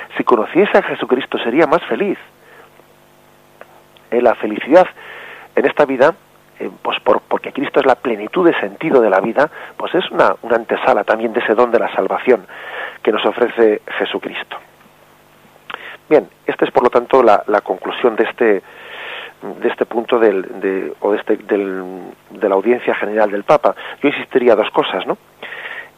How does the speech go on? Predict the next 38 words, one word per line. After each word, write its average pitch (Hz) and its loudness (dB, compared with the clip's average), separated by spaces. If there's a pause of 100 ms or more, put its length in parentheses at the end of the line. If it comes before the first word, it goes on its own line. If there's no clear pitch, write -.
En 120 4
que 123 2
el 113 2 (280)
Jesucristo 139 0 (920)
y 131 0 (300)
la 113 2
Iglesia 135 2 (360)
son 135 6
el 135 2
camino 127 2
objetivo 135 0
de 131 4
la 127 4
salvación 135 2 (1120)
y 135 0
de 123 6
que 120 0
incluso 170 2
los 127 4
que - 0
no 185 4
conocen 147 4
a 110 4
Cristo 147 0
y 131 4
a 147 6
la 143 6
Iglesia, 113 0 (1000)
en 123 2
la 110 4
medida 160 4
en 143 -4
que 123 0
son 160 4
fieles 156 2
a 95 -8
su 170 -2
conciencia, 110 0